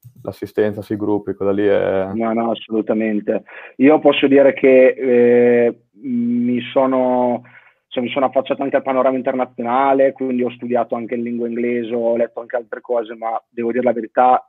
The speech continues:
Speaker 2: il tuo corso è il più aggiornato, innanzitutto per ciò che funziona ora nell'affiliate marketing, è assolutamente il più aggiornato e ci sono tutte le informazioni, è totalmente completo. Poi con la, a-, con, in aggiunta all'assistenza del gruppo è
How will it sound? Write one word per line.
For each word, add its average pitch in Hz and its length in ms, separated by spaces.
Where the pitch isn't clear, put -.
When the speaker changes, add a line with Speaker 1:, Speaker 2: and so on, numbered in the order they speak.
Speaker 2:
il 117 160
tuo 131 180
corso 135 360
è 120 40
il 107 100
più 139 140
aggiornato, 135 680
innanzitutto 135 500
per 113 180
ciò 139 220
che 127 140
funziona 127 560
ora 131 300
nell'affiliate 120 540
marketing, 123 680
è - 80
assolutamente 127 640
il 123 60
più 120 120
aggiornato 117 680
e 110 420
ci 113 120
sono 113 260
tutte 127 320
le 127 60
informazioni, 120 600
è 110 100
totalmente 113 520
completo. 107 680
Poi 127 260
con 123 160
la, 117 180
a-, 117 220
con, 131 140
in 127 100
aggiunta 131 400
all'assistenza 127 520
del 120 120
gruppo 123 500
è 104 300